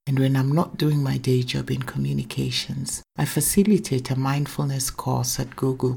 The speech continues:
called Search Inside Yourself. Today's quote is from Ingrid Bergman. Quote, You must train your intuition.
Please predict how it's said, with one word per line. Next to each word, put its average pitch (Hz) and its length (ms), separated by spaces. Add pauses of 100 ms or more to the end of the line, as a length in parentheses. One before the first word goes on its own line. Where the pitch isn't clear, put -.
called 143 480 (560)
Search 170 800
Inside 139 720
Yourself. 127 580 (320)
Today's 247 400
quote - 560 (160)
is 156 160
from 147 280
Ingrid 170 680 (140)
Bergman. 123 880 (480)
Quote, 127 460 (580)
You 156 160
must - 580
train 143 400
your 131 180
intuition. 127 920